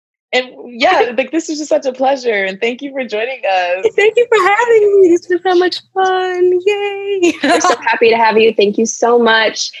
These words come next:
Speaker 3: Everyone, go check her out on Instagram at Raggedy Royal, on Twitter,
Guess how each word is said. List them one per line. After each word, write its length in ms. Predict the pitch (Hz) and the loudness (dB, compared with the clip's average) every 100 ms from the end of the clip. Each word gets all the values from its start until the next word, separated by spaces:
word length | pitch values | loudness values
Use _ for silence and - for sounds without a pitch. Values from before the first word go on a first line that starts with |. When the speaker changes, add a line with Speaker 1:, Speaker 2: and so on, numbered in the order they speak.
| - - | -12 -2
Speaker 3:
Everyone, 560 | 220 226 220 214 220 | 2 4 4 2 2
go 160 | 208 196 | 2 0
check 260 | - 190 196 | 0 -2 0
her 140 | 190 | 0
out 360 | 180 180 180 - | 2 2 0 -2
on 260 | 175 170 170 | -2 -2 0
Instagram 840 | 208 - 233 208 214 208 208 214 175 | 0 2 0 2 2 2 2 0 -2
at 100 | 170 | 0
Raggedy 460 | 180 175 180 175 | 2 2 2 2
Royal, 380 | 180 233 226 226 | 2 4 4 2
on 280 | 202 170 180 | 2 0 0
Twitter, 400 | - 240 233 | 0 0 2